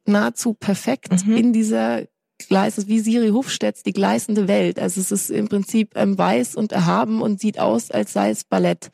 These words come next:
Speaker 1: Und wenn man dann reingeht, dann spürt man, dass wahrscheinlich in den Spitzenschuhen richtig blutige Füße und Zehen stecken, alles aufgerieben ist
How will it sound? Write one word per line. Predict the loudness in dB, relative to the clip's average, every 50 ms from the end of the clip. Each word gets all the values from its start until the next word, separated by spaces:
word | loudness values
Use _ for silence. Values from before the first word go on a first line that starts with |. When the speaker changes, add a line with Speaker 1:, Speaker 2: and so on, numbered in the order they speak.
| _
Speaker 1:
Und | 0 0 0 0 2 0
wenn | 2
man | 2 2 2
dann | 2 0 0
reingeht, | 0 0 2 0 0 0 0 0 0 0 0 -2 -4 -8 -12 _ _ _ _ _
dann | 0 0 2 2 2 2 2 2 0 0
spürt | -2 -4 _ 0 2 2 2 0
man, | 0 0 0 0 0 0
dass | -2 -2 -2
wahrscheinlich | -2 -2 0 0 0 0 -2 -2 -2
in | -2 -2
den | -2 -2
Spitzenschuhen | -2 -2 -4 -4 -4 -4 -4 -4 -4 -2 0 0 0 0 0 0
richtig | -2 -2 -2 -2 -6 -6 -4 -2
blutige | 0 0 0 0 0 0 0 2 2 2 2 0 -4 _ -16 _ _ _ -12
Füße | -8 -6 -4 -4 -4 -4 -4 2 2 4 4 4 2 0
und | 0 0 -2 -2
Zehen | -2 -2 0 0 0 0
stecken, | -2 0 -2 -2 -2 -2 -2 -4 -2 0
alles | 0 2 2 2 0 0
aufgerieben | -2 -2 -2 -2 0 0 0 0 2 2 2 2 2 2 0
ist | 0 0 -2 -4 -6 -10